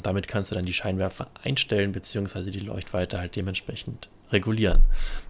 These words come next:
Also damit kann ich den Gegenverkehr blenden und, ähm, wenn die Scheinwerfer allerdings zu niedrig eingestellt sind, dann habe ich natürlich auch eine zu geringe Sichtweite. Also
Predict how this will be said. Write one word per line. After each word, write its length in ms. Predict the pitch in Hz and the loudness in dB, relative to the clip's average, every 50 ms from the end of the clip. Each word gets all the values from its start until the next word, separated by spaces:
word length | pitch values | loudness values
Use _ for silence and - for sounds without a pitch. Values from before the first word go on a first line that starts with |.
| - - | -6 0
Also 240 | - 107 101 104 90 | 2 4 4 4 2
damit 240 | - 90 95 - | 0 0 -4 -4
kann 160 | - - 104 104 | -4 -4 -4 -4
ich 100 | 98 - | -4 -4
den 220 | - 90 90 80 | -4 -6 -6 -6
Gegenverkehr 680 | - 113 92 123 151 165 180 156 - 147 127 - 135 123 | -8 -2 2 2 2 2 2 -2 -2 -4 -4 -2 -2 -2
blenden 500 | 113 117 113 117 113 - 113 110 110 110 - - - - - - - - - - - - - - - | 0 -2 -2 -4 -4 -4 -4 -4 -4 -4 -8 -14 -20 -20 -20 -20 -20 -20 -20 -20 -20 -20 -20 -14 -4
und, 520 | - 107 104 101 101 98 98 98 - - - | -2 0 0 0 0 -2 -4 -6 -10 -8 -4
ähm, 640 | - 95 92 92 92 90 90 90 90 90 92 98 - - - - - - - - _ _ _ - - _ _ - - - | -2 -2 0 0 0 -2 -2 -2 -4 -6 -6 -8 -12 -18 -20 -20 -20 -20 -20 -20 _ _ _ -20 -20 _ _ -20 -12 -8
wenn 100 | - 98 | -6 -4
die 120 | 98 92 | -4 -4
Scheinwerfer 440 | - - 104 104 101 101 98 - 101 | -2 -2 -2 0 0 -2 -2 -2 -4
allerdings 300 | 95 92 104 95 92 - | -4 -4 -6 -8 -10 -10
zu 100 | - - | -10 -8
niedrig 360 | 95 110 123 135 120 120 - | -8 -8 -6 -6 -6 -6 -6
eingestellt 500 | - 110 107 98 - - 101 101 101 - | -6 -6 -6 -8 -6 -4 -2 -2 -2 -2
sind, 240 | - 98 98 101 - - - - - - - - - - | -4 -6 -6 -6 -8 -14 -20 -20 -20 -20 -20 -18 -8 -4
dann 220 | - 95 90 90 | -4 -2 -2 -2
habe 100 | 95 107 | -4 -4
ich 100 | 101 - | -4 -6
natürlich 360 | 101 95 - 101 104 98 - | -6 -6 -4 -4 -4 -4 -4
auch 140 | - - - | -6 -8 -8
eine 180 | - 110 107 110 | -10 -10 -10 -10
zu 180 | - - - | -10 -10 -8
geringe 360 | 104 107 98 98 92 98 104 | -8 -8 -6 -4 -4 -2 -2
Sichtweite. 680 | 95 92 117 127 - - - - - - - - - 120 - - - - - - - - | -2 -2 -2 -4 -4 -6 -6 -6 -6 -6 -8 -10 -14 -14 -14 -18 -20 -20 -20 -20 -20 -14
Also 300 | - - 117 131 - | -12 -12 -12 -12 -16